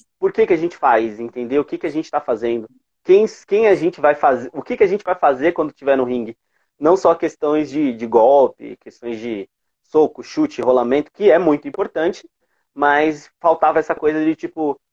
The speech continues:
cadê a arte, né? Cadê, a, além da arte de luta, mas cadê a arte no sentido artístico da palavra,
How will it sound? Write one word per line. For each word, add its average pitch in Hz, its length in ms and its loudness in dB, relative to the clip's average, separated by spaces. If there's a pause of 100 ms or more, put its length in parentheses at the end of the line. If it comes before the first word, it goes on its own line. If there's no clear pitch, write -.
(400)
cadê 185 500 2 (120)
a 160 280 4
arte, 131 320 0
né? 160 300 0
Cadê, 139 440 2
a, 127 280 2
além 139 300 4
da 156 120 4
arte 139 680 2
de 135 160 -14
luta, 170 400 2
mas 139 200 -2
cadê 170 280 2
a 208 100 4
arte 180 300 0
no 175 100 -4
sentido 165 720 -10
artístico 170 560 -4
da 180 100 0
palavra, 165 540 2